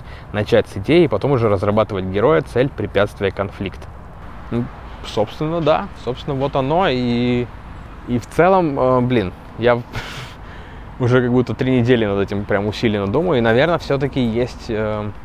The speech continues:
логика и в том, и в другом, потому что все равно, например,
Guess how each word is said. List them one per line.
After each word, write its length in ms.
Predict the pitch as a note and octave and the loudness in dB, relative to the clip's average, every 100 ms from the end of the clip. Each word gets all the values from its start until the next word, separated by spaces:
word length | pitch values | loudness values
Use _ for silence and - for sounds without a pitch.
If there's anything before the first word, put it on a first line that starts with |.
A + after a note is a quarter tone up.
| - - - - - - - - - - - - - - - - - - - - | -16 -16 -14 -14 -14 -16 -18 -18 -16 -16 -16 -14 -14 -16 -16 -16 -16 -14 -14 -8
логика 420 | G#2+ A#2+ A#2 G#2+ A2 | 2 2 4 2 0
и 60 | |
в 80 | A2 | 0
том, 240 | B2 A#2 | 0 2
и 20 | G#2+ | 0
в 80 | |
другом, 440 | G#2+ A2 A2+ D#3+ F3 - | 0 0 2 0 -4 -8
потому 320 | - G#2 G#2 A2 | -4 -2 0 -2
что 240 | - A2 | 0 -2
все 160 | - G#2+ | 0 -2
равно, 320 | G#2 A2 B2+ | 0 0 -2
например, 440 | A#2 A#2 A2 A2 | -2 -2 0 0